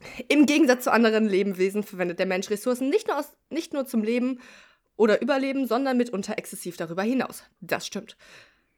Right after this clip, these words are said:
Industrie, Energiegewinnung, Kraft- und Flugverkehr, Intensivlandwirtschaft, Medikamente, Kosmetika und veränderte Lebensmittel sind Sektoren, die die Menschen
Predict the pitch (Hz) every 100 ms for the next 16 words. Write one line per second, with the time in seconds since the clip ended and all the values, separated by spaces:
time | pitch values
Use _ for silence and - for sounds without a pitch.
0 | _ _ - 339 349 311 254 269 202 202
1 | 202 214 214 185 170 180 - 185 202 214
2 | 196 214 247 240 277 330 311 311 - 302
3 | 302 302 269 247 254 214 214 226 220 185
4 | - 202 190 170 165 185 180 190 196 214
5 | 208 208 226 320 - 254 247 214 190 190
6 | 196 233